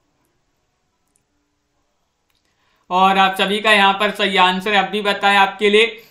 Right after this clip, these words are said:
कि जो, ए, बिहारी हैं रीतिकालीन कवियों में हैं, केवल एक ग्रंथ लिखकर इन्होंने सर्वाधिक सम्मान पाया है, किन्होंने?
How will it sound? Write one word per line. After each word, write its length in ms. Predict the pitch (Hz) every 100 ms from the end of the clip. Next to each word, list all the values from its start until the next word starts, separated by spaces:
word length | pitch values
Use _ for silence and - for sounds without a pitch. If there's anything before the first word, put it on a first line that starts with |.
| -
कि 140 | 208
जो, 160 | 196 196
ए, 420 | 170 196 196 196 190
बिहारी 520 | 185 180 190 214 226
हैं 260 | 220 226 - _ 185
रीतिकालीन 800 | 175 208 202 220 208 202 208 185
कवियों 320 | 185 185 208
में 120 | 208
हैं, 160 | 208 208
केवल 260 | 202 190 190
एक 400 | 190 226 240 202
ग्रंथ 280 | 196 202 208
लिखकर 420 | 190 180 - 202
इन्होंने 340 | 185 185 190 196
सर्वाधिक 460 | 185 185 185 202
सम्मान 720 | - 180 180 185 180 - 180 175
पाया 260 | 180 202
है, 200 | 208 196 208 - -
किन्होंने? 420 | 190 190 190 214